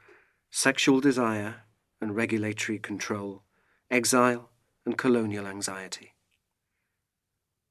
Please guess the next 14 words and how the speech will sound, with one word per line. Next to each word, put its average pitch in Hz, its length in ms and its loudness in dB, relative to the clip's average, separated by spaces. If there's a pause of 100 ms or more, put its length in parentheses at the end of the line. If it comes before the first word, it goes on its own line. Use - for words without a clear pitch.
(380)
Following 175 420 8
the 170 60 6
birth 156 300 6
fantasy 127 580 2
on 117 100 2
the 113 60 -6
cliff, - 420 -10 (680)
Chamberlain 143 520 10
carves 135 380 4
out 131 240 6
for 123 160 -4
herself 113 560 0
a 123 40 -2
strange 131 540 2